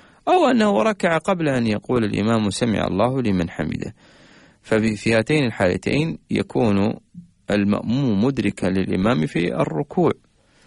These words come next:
وأما إذا آه، لم يدرك الإمام وهو راكع، فرفع الإمام رأ-، ف-، فرفع الإمام رأسه من الركوع،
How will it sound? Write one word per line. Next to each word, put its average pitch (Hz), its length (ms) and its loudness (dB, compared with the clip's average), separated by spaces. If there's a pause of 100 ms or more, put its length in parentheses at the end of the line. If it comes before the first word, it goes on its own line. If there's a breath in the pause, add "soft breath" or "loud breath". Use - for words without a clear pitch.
(680 loud breath)
وأما 170 440 2
إذا 139 560 2 (800)
آه، 101 340 -2 (480)
لم 139 380 2
يدرك 151 480 0
الإمام 120 460 0
وهو 120 300 2
راكع، 101 380 0
فرفع 104 720 0
الإمام 104 580 0
رأ-، - 400 -2
ف-، 104 100 -6
فرفع 107 640 0
الإمام 107 520 0
رأسه 117 640 0
من 127 480 -2
الركوع، 147 600 0